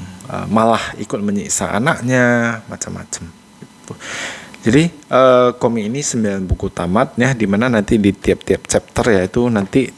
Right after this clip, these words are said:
eh, pengarangnya ada menulis satu bagian lah,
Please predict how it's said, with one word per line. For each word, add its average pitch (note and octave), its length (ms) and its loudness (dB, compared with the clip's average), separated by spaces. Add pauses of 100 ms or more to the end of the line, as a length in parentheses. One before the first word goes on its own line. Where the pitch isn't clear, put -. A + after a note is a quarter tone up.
(300)
eh, G2 480 4
pengarangnya G2 560 2
ada G2 80 2
menulis F2 480 -2 (400)
satu E2+ 560 -4 (560)
bagian F2 480 -2
lah, G2 160 -6